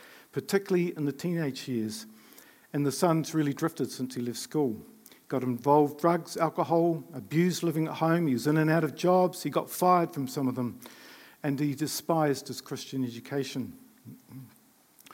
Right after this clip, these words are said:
When he left for the Netherlands twenty-four months ago, you could say it was with his father's blessing <laughs> in some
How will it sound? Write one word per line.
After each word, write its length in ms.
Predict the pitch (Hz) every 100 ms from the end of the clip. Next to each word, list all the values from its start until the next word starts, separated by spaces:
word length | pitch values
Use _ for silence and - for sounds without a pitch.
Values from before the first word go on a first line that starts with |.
| - - - -
When 140 | 143 147
he 40 |
left 220 | 151 190
for 80 | 190
the 80 | 175
Netherlands 560 | 170 180 180 160 143 -
twenty-four 400 | 170 156 156 151
months 280 | 160 160
ago, 260 | 147 139 135
you 320 | 131 127 -
could 180 | - 131
say 220 | - 143
it 100 | 143
was 220 | 131 113
with 160 | 143 131
his 160 | 127 -
father's 420 | 139 120 117 104
blessing 540 | - 123 - 117 98 - -
<laughs> 140 | _
in 100 | 110
some 320 | - - 127